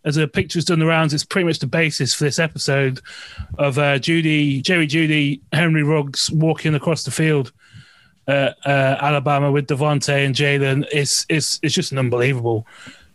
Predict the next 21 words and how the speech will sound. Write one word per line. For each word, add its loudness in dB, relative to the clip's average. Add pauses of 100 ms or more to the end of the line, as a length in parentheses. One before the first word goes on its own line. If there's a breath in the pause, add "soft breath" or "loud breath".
(100)
picture. -2
Just -2
when 2
you 0
just 0
think, -2
I -2
mean, 0 (180)
Jeudy 2
and 0
Ruggs 0
were 2 (480 loud breath)
top -4
twenty, 0
top -4
twenty-five 0
picks -2
last -2
year. 2
Jerry 0
Jeudy 0